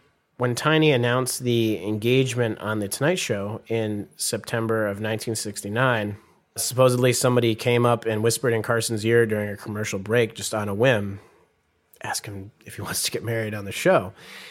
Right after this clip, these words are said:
And, uh, they came back from commercial break, and Carson asked, and Tiny said yes.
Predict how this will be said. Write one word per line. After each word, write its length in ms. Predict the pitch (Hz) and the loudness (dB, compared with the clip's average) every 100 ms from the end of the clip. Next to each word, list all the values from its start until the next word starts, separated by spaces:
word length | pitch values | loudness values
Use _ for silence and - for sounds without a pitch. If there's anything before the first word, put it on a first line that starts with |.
| - - | -20 -2
And, 440 | 120 117 113 113 | 2 4 2 2
uh, 140 | 113 113 | 2 2
they 100 | 110 | 2
came 180 | 120 113 | 2 2
back 200 | 113 110 | 2 -2
from 100 | - | -4
commercial 340 | 117 113 120 | -2 0 -2
break, 420 | 113 147 175 - - | 4 4 4 -2 -4
and 420 | 123 120 117 117 - _ _ _ _ _ _ - | 0 2 0 -2 -8 _ _ _ _ _ _ -6
Carson 260 | 110 - | -4 -2
asked, 300 | 110 127 143 | 0 0 0
and 100 | 117 | -4
Tiny 280 | 113 117 117 | -4 -2 0
said 200 | 113 123 | 0 0
yes. 440 | 139 160 - - | 2 0 -2 -10